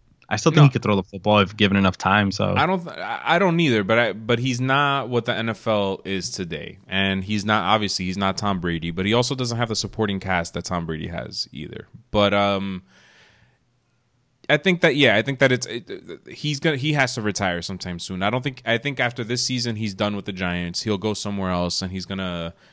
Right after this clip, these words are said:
Speaker 2: fade off into the sunset on another organization. Um, but
Speaker 1: when you talk, when you
Speaker 2: Yeah.
Speaker 1: talk about the cast Tom Brady has, though, like, who does he really have
Speaker 2: But that
Speaker 1: that the,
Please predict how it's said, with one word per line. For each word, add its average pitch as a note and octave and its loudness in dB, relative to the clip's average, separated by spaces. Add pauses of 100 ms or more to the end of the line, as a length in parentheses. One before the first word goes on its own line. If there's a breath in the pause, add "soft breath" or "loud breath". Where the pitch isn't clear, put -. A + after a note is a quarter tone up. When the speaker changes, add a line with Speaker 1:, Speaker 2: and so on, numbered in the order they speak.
(100)
Speaker 2:
fade G#2 0
off G2 2
into F#2 -8
the F2 -6
sunset E2+ -4
on F2 -8
another E2+ -6
organization. D#2+ -8 (440)
Um, F2 -6
but G2+ 2
Speaker 1:
when D3+ 10
you F3 8
talk, A3 6 (560)
when D3 8
you E3+ 12
Speaker 2:
Yeah. D#3+ 6
Speaker 1:
talk B3 8
about G#3+ 6
the C#3 2
cast B2+ 4
Tom A#2 2
Brady G#2 2
has, F#2+ -2
though, F2+ -4
like, F#2 -6 (640)
who G3+ 10
does G3+ 10
he E3+ 10
really A2 6 (680 soft breath)
have A2 6
Speaker 2:
But G#2+ 6
that - -
Speaker 1:
that A2 0
the, F#2+ -4